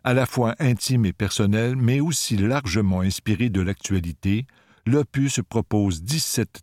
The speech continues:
titres, dont Danse pour moi, Ce monde-là, Lettre à la con, On en parle et L'Instit, une sorte d'hommage à tous ces enseignants qui transmettent leur savoir avec bienveillance, mais aussi à sa mère qui était professeure.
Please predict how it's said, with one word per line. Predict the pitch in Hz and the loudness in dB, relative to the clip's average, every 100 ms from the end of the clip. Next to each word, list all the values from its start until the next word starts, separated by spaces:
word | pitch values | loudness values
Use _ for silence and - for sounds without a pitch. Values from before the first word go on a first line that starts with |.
| - | -10
titres, | - 101 - 101 104 | -4 -4 -2 -2 -2
dont | 98 113 113 | 0 0 0
Danse | - 85 127 143 | -4 0 0 0
pour | - 104 | -2 -2
moi, | 92 90 95 101 - _ | 0 0 0 -2 -8 _
Ce | - - | -10 0
monde-là, | 101 107 143 127 101 98 113 117 - | 2 2 2 0 0 0 -4 -8 -4
Lettre | 95 117 156 113 | 0 2 2 0
à | |
la | 90 87 | 0 -2
con, | - 92 98 113 _ _ - | -2 0 0 -4 _ _ -4
On | 151 151 | 0 2
en | 117 | 0
parle | 95 113 107 110 127 - | 0 0 0 0 -4 -2
et | 127 101 | 2 2
L'Instit, | 98 95 - - 135 135 127 107 _ _ - | 2 0 -2 -2 -2 -2 -6 -6 _ _ -2
une | 139 139 | 2 2
sorte | 123 156 135 - | 2 -2 -4 -2
d'hommage | 92 95 117 98 98 95 | 0 2 2 2 0 -2
à | |
tous | 90 - 139 | -4 -4 -4
ces | - 82 92 | -2 -2 0
enseignants | 127 - 98 92 98 | -2 0 2 2 0
qui | 101 - | -2 -8
transmettent | - 135 - 110 101 | -4 -4 -2 -2 -2
leur | 92 85 | -4 -4
savoir | - 95 90 104 92 | -2 0 0 0 -2
avec | 87 80 | -2 -6
bienveillance, | 80 123 101 90 87 90 95 - - - - | -2 0 2 0 -2 -2 -4 -8 -16 -18 -2
mais | 120 139 131 | 2 2 0
aussi | - - 151 | -2 -2 0
à | 98 | 0
sa | - 110 | 0 0
mère | 101 110 104 | 2 0 -4
qui | - 139 | -4 -4
était | - 110 | -2 -4
professeure. | 87 90 90 92 87 85 | -4 -4 -4 -4 -6 -8